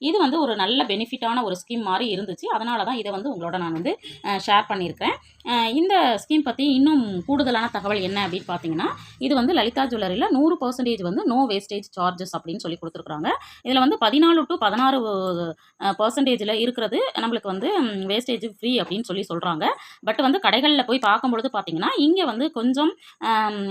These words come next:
வேஸ்டேஜோட ரேட் எல்லாம் பாத்தீங்கன்னா கொஞ்சம் கம்மியா தான் இருக்கு. அஹ், more or less பாத்தீங்கன்னா அங்க இருக்கிற நகைகள்ல நைன்டி பர்சன்டேஜ்ல இருந்து நைன்டி ஃபைவ் பர்சன்டேஜ் வரைக்கும் உள்ள நகைகளை நம்ம வந்து இந்த டெபாசிட் ஸ்கீம் மூலமா வாங்கிக்க முடியும்.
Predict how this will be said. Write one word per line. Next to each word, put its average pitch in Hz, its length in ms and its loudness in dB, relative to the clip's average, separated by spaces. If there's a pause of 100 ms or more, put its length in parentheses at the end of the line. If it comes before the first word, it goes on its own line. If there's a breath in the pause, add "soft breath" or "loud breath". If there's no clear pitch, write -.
வேஸ்டேஜோட 240 680 0
ரேட் 247 280 0
எல்லாம் 247 200 0
பாத்தீங்கன்னா 202 340 -2
கொஞ்சம் 254 280 -2
கம்மியா 240 300 0
தான் 247 160 0
இருக்கு. 202 240 -4 (280 loud breath)
அஹ், 220 180 0
more 254 200 6
or 339 120 4
less 269 200 0
பாத்தீங்கன்னா 196 400 -4
அங்க 254 160 2
இருக்கிற 233 300 0
நகைகள்ல 240 520 -2
நைன்டி 277 400 2
பர்சன்டேஜ்ல 214 640 -2
இருந்து 185 240 -4 (360 soft breath)
நைன்டி 294 240 0
ஃபைவ் 285 180 0
பர்சன்டேஜ் 233 400 0
வரைக்கும் 180 320 0
உள்ள 233 160 2
நகைகளை 240 420 0
நம்ம 247 180 0
வந்து 196 200 -2
இந்த 254 240 2
டெபாசிட் - 420 -6
ஸ்கீம் 202 220 -8
மூலமா 185 300 -2
வாங்கிக்க 196 360 -2
முடியும். 165 320 -2